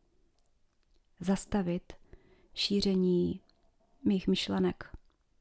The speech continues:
osvěty v našem porodnictví.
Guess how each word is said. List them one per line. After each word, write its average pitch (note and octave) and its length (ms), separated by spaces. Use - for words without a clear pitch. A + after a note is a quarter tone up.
osvěty F#3 580
v - 20
našem F#3+ 280
porodnictví. F3 680